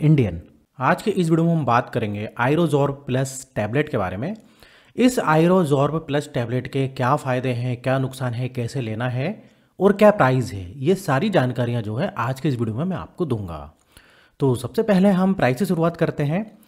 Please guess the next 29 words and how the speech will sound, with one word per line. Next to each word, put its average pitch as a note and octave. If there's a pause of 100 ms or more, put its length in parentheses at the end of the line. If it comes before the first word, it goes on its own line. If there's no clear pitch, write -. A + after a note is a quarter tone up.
(440)
तो F#3
देखिए, G#3+
वन G#3+
सेवेंटी E3+
सिक्स G3
रुपीज D3
में D3+
जो C3
है B2
दस E3+
टैबलेट B2+
ये D#3
आती C3
थी, D3
लेकिन C3
अभी C3
फ़िलहाल C#3+
आपको A2+
ये C3 (500)
टू B3
सिक्सटी G#3
फ़ोर D#3
रुपीज C3
में E3
आपको A2+
ये E3
पन्द्रह B2
टैबलेट B2+
मिलेंगी। A2+